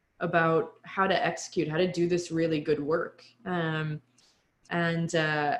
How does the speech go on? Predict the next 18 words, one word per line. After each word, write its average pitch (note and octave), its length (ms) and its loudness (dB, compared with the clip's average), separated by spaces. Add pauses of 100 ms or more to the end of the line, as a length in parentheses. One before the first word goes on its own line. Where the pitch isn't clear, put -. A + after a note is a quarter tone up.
(120)
and F3 120 0
it's F3 140 -4
also A3 260 2
really G#3 340 2
expensive F3+ 880 -4
to F3 100 -16
create, D#3 600 0 (600)
uh, D3+ 320 -4
compliant E3+ 640 0
software. - 600 -4 (280)
Um, E3 580 -4 (400)
and F3+ 140 -4
that E3+ 300 -2
the F#3 80 2
world F#3+ 400 0
of D#3+ 140 -2
it D3 120 -4
was, D#3 360 -10